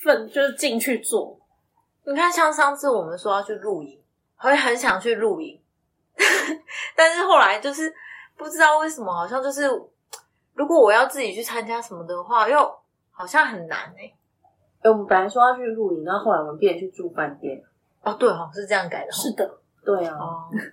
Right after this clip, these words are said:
Speaker 1: <laughs> 而且像假设你很想露营，你不一定要凑我们的时间啊，你可以跟你男朋友，不，跟你老公，就一起去就好啦。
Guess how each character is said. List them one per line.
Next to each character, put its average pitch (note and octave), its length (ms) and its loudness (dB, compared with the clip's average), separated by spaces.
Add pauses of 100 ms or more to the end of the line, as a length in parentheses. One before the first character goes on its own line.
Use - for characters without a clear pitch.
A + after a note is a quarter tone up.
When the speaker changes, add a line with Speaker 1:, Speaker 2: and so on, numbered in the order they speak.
(160)
Speaker 1:
<laughs> - 440 -20
而 F4+ 80 2
且 F4 140 6
像 D#4+ 200 6
假 A#3 200 6
设 C#4 120 6
你 A#3+ 160 0
很 A3 160 2
想 A3+ 220 4
露 A#3 180 8
营， F#3+ 220 2 (360)
你 A#3 220 2 (100)
不 D4 160 6
一 B3+ 60 -2
定 A#3 260 -2
要 A#3 220 4
凑 A3 240 2
我 E3+ 60 4
们 D#3+ 180 -10
的 E3 80 -6
时 - 180 -8
间 F3 160 -10
啊， F3+ 60 -10
你 F3+ 100 -16
可 A3+ 140 2
以 A3+ 60 2
跟 G#3+ 160 0
你 G3 60 -10
男 F3 200 -10
朋 F#3+ 100 -10
友， F3+ 220 -6
不， G3 60 0 (280)
跟 A3 120 -2
你 G#3+ 100 0
老 F#3 160 2
公， E3+ 340 -4 (240)
就 D4+ 160 2
一 D#4 100 6
起 C4+ 120 2
去 A#3+ 300 -2
就 B3 120 4
好 E3 220 0
啦。 D#3+ 480 -4